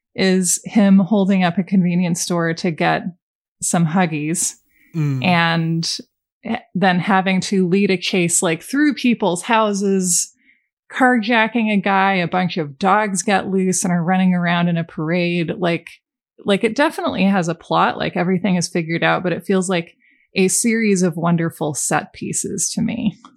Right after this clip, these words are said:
Speaker 1: But the ending is that, you know, they have the final showdown with the baby bounty hunter.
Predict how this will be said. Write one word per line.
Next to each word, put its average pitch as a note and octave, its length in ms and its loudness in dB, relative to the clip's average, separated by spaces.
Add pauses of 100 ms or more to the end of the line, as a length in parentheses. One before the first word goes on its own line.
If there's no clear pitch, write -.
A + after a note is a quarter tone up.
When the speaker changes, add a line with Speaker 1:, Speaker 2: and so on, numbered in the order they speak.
(200)
Speaker 1:
But G3+ 140 0
the G#3+ 160 2
ending A3 460 4
is F#3+ 200 -2
that, F3+ 260 0 (320)
you F#3+ 140 -2
know, F3+ 160 0
they F3+ 160 2
have G3 280 0
the G#3 80 0
final F#3+ 360 0
showdown F3 640 0
with E3+ 140 -2
the F3+ 80 -2
baby F3 340 0
bounty E3+ 360 0
hunter. E3+ 600 -2